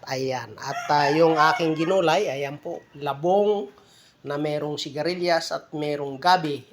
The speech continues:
Ayan, na may saluyot. Ayan, sinahugan po ng pritong ayungin dagat. Ayan. Yan ang almusal namin magsing irog ngayon. At ng aking bunso. Ayan, oh. Ayun yung kanya, oh.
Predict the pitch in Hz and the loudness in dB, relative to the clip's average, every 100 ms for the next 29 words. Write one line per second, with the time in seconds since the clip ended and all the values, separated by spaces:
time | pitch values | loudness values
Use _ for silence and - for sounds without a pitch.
0 | - 127 131 123 110 113 123 135 131 - | -16 -14 -10 -10 -12 -14 -12 -10 -8 -8
1 | 131 165 156 123 - _ - 117 123 117 | -4 -4 -4 -6 -12 _ -14 -14 -14 -12
2 | - 151 139 151 147 151 - 160 151 139 | -8 -6 -6 -6 -4 -6 -6 -6 -6 -8
3 | 131 _ - 165 165 170 151 - 139 170 | -12 _ -8 -8 -4 -4 -4 -6 -6 -4
4 | 196 156 127 120 156 120 107 _ - 95 | -2 -2 -4 -4 -4 -4 -14 _ -14 -10
5 | 85 - _ _ - - - - - 170 | -12 -14 _ _ -20 -20 -20 -12 2 2
6 | 165 151 156 156 156 156 156 147 151 143 | 4 2 4 4 4 4 4 4 4 2
7 | 139 - 151 139 139 135 135 135 131 117 | 0 0 0 0 0 0 -2 -2 -2 -2
8 | - - - - - - - 135 143 - | -2 -6 -6 -4 -4 -8 -8 -2 -2 -2
9 | 135 139 135 139 135 143 139 131 127 123 | -2 -2 0 0 0 0 -2 -4 -6 -6
10 | - 127 - 120 123 123 113 101 123 139 | -2 -2 -4 -12 -10 -10 -12 -14 -4 -2
11 | 143 127 123 127 139 117 127 | -2 -4 -8 -6 -6 -6 -12